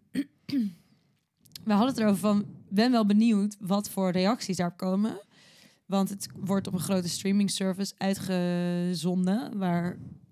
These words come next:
nou, iedereen, ik weet niet iedereen, maar gewoon wel echt veel mensen naar kijken. Ehm, zo-,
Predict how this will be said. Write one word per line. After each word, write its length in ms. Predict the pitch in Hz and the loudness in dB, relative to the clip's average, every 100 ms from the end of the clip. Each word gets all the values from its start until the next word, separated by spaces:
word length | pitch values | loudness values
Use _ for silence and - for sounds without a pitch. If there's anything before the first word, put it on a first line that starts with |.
| - - _ _ _ _ - | -20 -20 _ _ _ _ -2
nou, 280 | 202 175 - - _ | -2 -2 -6 -16 _
iedereen, 640 | 190 170 165 165 156 156 - _ _ _ _ _ _ | -2 0 2 0 0 -4 -10 _ _ _ _ _ _
ik 80 | _ | _
weet 140 | 160 156 | -8 -6
niet 120 | 147 | -4
iedereen, 360 | 165 151 156 165 | -4 -2 0 2
maar 240 | 160 156 | 2 0
gewoon 400 | - - 156 156 - | -4 -6 -4 -4 -4
wel 240 | 160 156 | -6 -4
echt 240 | 156 - - | -8 -12 -8
veel 100 | 170 | -4
mensen 220 | 160 170 | -4 -4
naar 100 | 170 | -2
kijken. 340 | 180 175 262 - - - - - _ - | -2 -2 -6 -10 -20 -20 -20 -20 _ -4
Ehm, 720 | 208 196 190 190 190 190 185 - - - - - - - - - - - - - _ _ _ _ _ _ - | 0 4 4 4 4 2 0 -4 -14 -16 -18 -18 -20 -20 -20 -20 -20 -20 -20 -20 _ _ _ _ _ _ -6
zo-, 580 | - 220 190 220 208 | -2 -2 -2 -4 -6